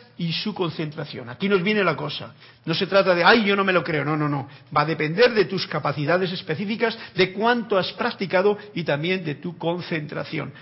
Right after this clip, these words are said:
Cuánto eres capaz de concentrarte y mantenerte en la unión con tu santo ser crístico, que es el que sí que sabe dónde está la verdadera herida, y tu presencia yo soy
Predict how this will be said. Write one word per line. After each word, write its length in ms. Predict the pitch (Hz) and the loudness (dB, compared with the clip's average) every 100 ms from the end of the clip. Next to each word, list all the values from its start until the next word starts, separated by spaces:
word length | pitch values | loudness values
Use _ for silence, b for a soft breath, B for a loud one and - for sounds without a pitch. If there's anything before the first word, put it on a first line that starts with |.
| - | -6
Cuánto 380 | 170 170 - 175 | -2 -2 -2 -2
eres 160 | 165 | -2
capaz 280 | - 151 160 | -6 -2 0
de 100 | 156 | 0
concentrarte 680 | 151 135 143 135 165 165 165 | -4 -6 -6 -4 -4 -4 -4
y 40 | |
mantenerte 720 | 151 143 143 156 160 - 160 - | -6 -6 -4 -4 -4 -4 -8 -2
en 240 | 180 175 | 0 0
la 120 | 156 | -2
unión 640 | 147 160 202 226 220 - - | -2 0 0 -2 -4 -10 -12
con 180 | 156 143 | -8 -8
tu 80 | |
santo 260 | 151 151 151 | -6 -6 -6
ser 200 | 151 131 | -6 -8
crístico, 600 | 170 175 - 180 202 220 B B _ | -8 -8 -8 -6 -6 -6 B B _
que 180 | - 147 | -6 -4
es 220 | - - - | -4 -10 -8
el 180 | 147 | -8
que 140 | - 135 | -6 -8
sí 400 | - - - 180 | -6 -8 -8 -10
que 120 | 170 | -8
sabe 220 | - 151 | -6 -6
dónde 180 | 147 143 | -6 -8
está 160 | - 139 | -6 -6
la 60 | |
verdadera 420 | 139 131 135 131 | -6 -6 -6 -6
herida, 340 | 131 175 196 220 B B B _ | -4 -4 -6 -8 B B B _
y 280 | 170 208 196 - _ | -4 -4 -6 -16 _
tu 240 | 160 139 | -10 -8
presencia 480 | - 139 165 160 165 | -6 -6 -6 -4 -6
yo 140 | 147 | -6
soy 320 | 143 160 170 | -6 -6 -6